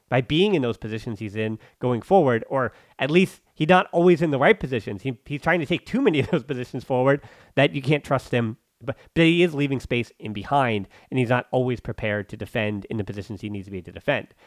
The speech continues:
But in the first half against a team like Shakhtar Donetsk, who just kept losing the ball in bad positions and were not doing it that press very well, Fermin Lopez was absolutely a difference maker here. And he deserved the goal he got.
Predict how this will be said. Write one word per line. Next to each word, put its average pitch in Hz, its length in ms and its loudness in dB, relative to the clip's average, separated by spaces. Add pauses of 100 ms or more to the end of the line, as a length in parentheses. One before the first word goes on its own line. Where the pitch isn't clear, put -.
(180)
But 151 80 0
in 165 60 0
the 156 80 0
first 202 240 2
half 170 200 6
against 170 220 -2
a 131 40 -12
team 156 260 0
like 139 140 -2
Shakhtar 127 300 -6
Donetsk, 156 260 -2
who 120 100 -8
just 113 160 -14 (320)
kept 120 140 -6
losing 143 280 6
the 135 80 0
ball 131 320 6
in 117 160 0
bad 117 280 0
positions 135 480 -4
and 117 120 -2
were 110 160 -2 (240)
not 123 200 0
doing 131 180 0
it 117 40 -4
that 120 180 -2
press 127 220 -6
very 117 160 -2
well, 120 340 2 (260)
Fermin 160 200 4
Lopez 143 240 2
was 101 120 -8 (100)
absolutely 127 380 -4
a - 20 -12
difference 113 280 -6
maker 110 220 -12
here. - 320 -12 (360)
And 165 120 2
he 226 80 4
deserved 208 320 2
the 196 40 0
goal 214 200 6
he 180 100 -2
got. 95 260 -4